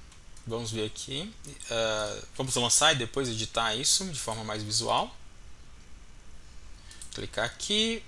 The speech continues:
vou tirar esse snap point pra reduzir a quantidade. Aqui também.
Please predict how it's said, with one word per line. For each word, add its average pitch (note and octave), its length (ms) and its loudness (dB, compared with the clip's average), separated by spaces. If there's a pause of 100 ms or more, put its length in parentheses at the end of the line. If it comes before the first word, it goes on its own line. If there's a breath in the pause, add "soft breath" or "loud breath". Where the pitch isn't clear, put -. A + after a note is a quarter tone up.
(160)
vou A#2 160 -2
tirar A2 1000 0
esse A2 220 2
snap G#2 320 -4
point E3+ 460 0
pra A2 160 2
reduzir G#2+ 500 -2
a G2+ 60 -2
quantidade. E3+ 840 0 (2750 loud breath)
Aqui - 240 -8
também. F3 560 0